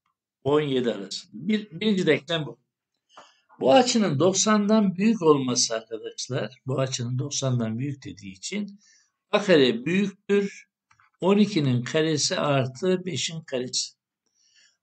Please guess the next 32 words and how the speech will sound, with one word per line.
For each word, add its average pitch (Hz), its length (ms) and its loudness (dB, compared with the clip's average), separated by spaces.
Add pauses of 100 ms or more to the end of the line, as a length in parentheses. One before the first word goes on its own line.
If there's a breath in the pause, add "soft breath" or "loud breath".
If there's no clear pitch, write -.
(100)
Burası 214 500 4
yüz 190 260 0
altmış, 190 400 2
beş, 175 200 2
on 185 120 0
iki, 175 400 -2
on 175 160 -4
üç 170 180 -8
üçgeninden 147 680 -4
direkt 143 400 0
A 165 440 2
büyüktür 151 440 -4
on 143 160 0
üç 143 200 -8
yazabilirim. 113 720 -4 (1200)
Burada 139 360 -2
A, 147 260 4
bu 185 100 -8
da 165 100 4
o 135 80 2
zaman 120 280 -4 (140)
A 113 180 4
yapacağız. 101 500 -12
Buraya 110 260 -8
x - 280 -8
almayacağız. 110 640 -12
Bunu 156 180 -4
da 113 140 0
A 104 180 -2
almamız - 460 -16
lazım. - 360 -18
Kenar 110 300 -8